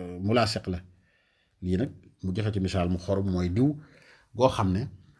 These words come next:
dafa taqaloog ndox mi noonu, mel na lu nekk ci kaw, waaye nag jaxasoowut ak moom. Su boobaa, soppi gi mu soppi xet gi dong nga tax ñuy wax fii nag du ko lor. Loolu mooy li nga xamante ni mooy li gën a wér.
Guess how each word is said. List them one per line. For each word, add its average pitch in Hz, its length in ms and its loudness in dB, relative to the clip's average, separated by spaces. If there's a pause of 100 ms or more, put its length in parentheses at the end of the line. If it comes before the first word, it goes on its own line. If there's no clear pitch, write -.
(160)
dafa 92 200 -2
taqaloog 104 380 2
ndox 95 180 0
mi 92 100 0
noonu, 90 220 0 (540)
mel 92 180 2
na 95 60 4
lu 107 100 2
nekk 127 260 4
ci 107 60 -4
kaw, 90 180 0
waaye 92 220 2
nag 95 120 0
jaxasoowut 101 420 2
ak 92 60 2
moom. 87 200 0 (460)
Su - 180 -2
boobaa, 101 340 6 (580)
soppi 143 360 0
gi 120 80 -2
mu 123 60 -2
soppi 135 280 -2
xet 107 300 2
gi 98 80 2
dong 104 180 4
nga 131 80 6
tax 123 160 -2
ñuy 110 120 4
wax 104 120 2
fii 95 120 -4
nag 90 120 -4 (260)
du 90 140 -6
ko 90 100 -2
lor. 80 160 -2 (280)
Loolu 85 260 -6
mooy 87 260 -4
li 87 100 -6
nga 92 100 -4
xamante 85 420 -8
ni 85 160 -2 (180)
mooy 82 160 -6
li 87 80 -6
gën 98 140 4
a 90 60 4
wér. 87 160 -2